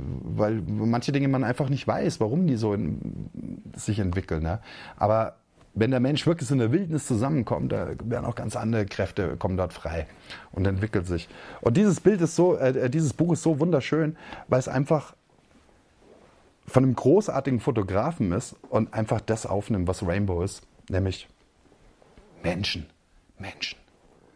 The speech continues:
Es ist das Gegenteil von diesem faustischen Trip. Das ist Menschen, die sich erden. Und, ähm, ich kann euch ja mal, mal ein paar Bilder so zeigen. Hier mal so eins, was wirklich so beispielhaft ist. Guck mal, auf großer Doppelseite kommt das. Das ist eine Szene aus dem Rainbow.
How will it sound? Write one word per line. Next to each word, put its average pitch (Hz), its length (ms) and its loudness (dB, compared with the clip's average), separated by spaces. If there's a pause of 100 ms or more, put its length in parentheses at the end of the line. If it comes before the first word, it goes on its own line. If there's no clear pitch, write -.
(260)
Es - 140 -10
ist - 220 -6 (320)
das 104 180 0
Gegenteil 120 400 0
von 110 140 0
diesem 101 180 0
faustischen 98 600 -2
Trip. - 260 -4
Das 90 160 -2
ist 95 180 -2
Menschen, 110 440 0
die 104 80 2
sich 101 180 -2
erden. 85 360 0 (380)
Und, 107 300 2
ähm, 104 300 2
ich - 80 -6
kann 151 100 4
euch 156 120 4
ja 139 60 4
mal, 123 140 4
mal 101 360 2
ein 101 120 0
paar 101 160 2
Bilder 110 300 2
so 95 100 0
zeigen. 98 420 0 (520)
Hier - 160 4
mal 110 100 2
so 98 120 2
eins, 95 400 -2
was 101 180 0
wirklich 117 260 2
so 131 80 2
beispielhaft 101 640 0
ist. 95 120 -4
Guck - 160 -4
mal, 92 80 0
auf 82 100 -2
großer 101 260 0
Doppelseite 92 560 0
kommt 85 280 -4
das. 98 200 -4 (840)
Das 101 240 0
ist 101 140 -4
eine 95 60 0
Szene 87 420 -4
aus 80 100 -4
dem 85 100 -2
Rainbow. 67 380 -8